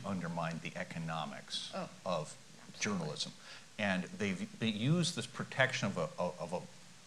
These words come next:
Speaker 1: rule called Section two thirty of the Communications Decency Act,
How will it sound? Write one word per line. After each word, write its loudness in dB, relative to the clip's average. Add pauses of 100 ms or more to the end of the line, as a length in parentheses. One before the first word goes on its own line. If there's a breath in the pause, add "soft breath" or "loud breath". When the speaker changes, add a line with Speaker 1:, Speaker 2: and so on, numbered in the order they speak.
(180)
Speaker 1:
rule 4
called 0
Section 2
two -2
thirty 0
of -2
the -4
Communications -2
Decency -4
Act, -6